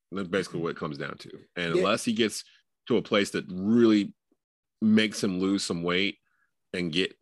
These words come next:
Speaker 1: in a, basically the shape he was in at Duke. At Duke, he was probably in the best physical posi-,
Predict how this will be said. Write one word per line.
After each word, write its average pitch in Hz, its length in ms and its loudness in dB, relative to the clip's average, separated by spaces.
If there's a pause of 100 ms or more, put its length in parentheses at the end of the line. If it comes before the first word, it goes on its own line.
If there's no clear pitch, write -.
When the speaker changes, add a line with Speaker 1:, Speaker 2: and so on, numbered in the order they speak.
(200)
Speaker 1:
in 90 160 -6
a, - 360 -8
basically 98 380 0
the 82 60 -2
shape 101 260 0
he 107 100 0
was 90 120 -2
in 95 120 -2
at 82 220 -4
Duke. 98 240 0
At 101 140 -2
Duke, 160 180 2
he 123 60 0
was 117 80 -2
probably 104 240 -4
in 92 40 -4
the 87 60 -4
best 95 260 -4
physical 98 280 -6
posi-, 87 500 -6